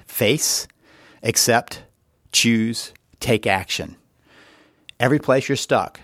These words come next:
there is a fact. In your marriage, that's one of the areas that you may decide that you need some outside help. And that's where you might visit me.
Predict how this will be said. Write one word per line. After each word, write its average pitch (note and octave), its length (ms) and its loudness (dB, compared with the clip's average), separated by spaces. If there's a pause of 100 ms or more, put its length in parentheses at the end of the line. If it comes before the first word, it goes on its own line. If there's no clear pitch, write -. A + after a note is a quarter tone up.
there G2+ 160 4
is G#2 100 2
a G#2+ 80 0
fact. - 580 -6 (840)
In A#2 160 0
your A2+ 140 6
marriage, C3 720 2 (720)
that's - 220 -2
one C#3+ 140 4
of C#3 60 0
the C3 140 4
areas B2+ 340 4
that A#2 140 0
you B2+ 280 -4
may B2+ 560 2 (500)
decide B2 480 2
that A2 100 -4
you A#2 100 2
need A#2+ 160 2
some G#2+ 140 0
outside G#2+ 360 2
help. E2+ 220 -4
And G2+ 80 0
that's D3 240 0
where C#3+ 180 4
you C3+ 180 2
might B2 260 2
visit G2+ 280 -2
me. E2+ 320 -8